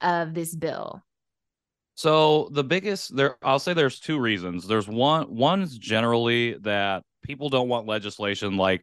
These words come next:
Speaker 2: something like this to be attached as an amendment to a bill that maybe not be relevant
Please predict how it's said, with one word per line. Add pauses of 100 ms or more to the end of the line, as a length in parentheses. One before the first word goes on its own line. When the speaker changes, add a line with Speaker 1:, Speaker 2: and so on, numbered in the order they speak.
(140)
Speaker 2:
something
like
this
to
be
attached
as
an
amendment
to
a
bill
that
maybe
not
be
relevant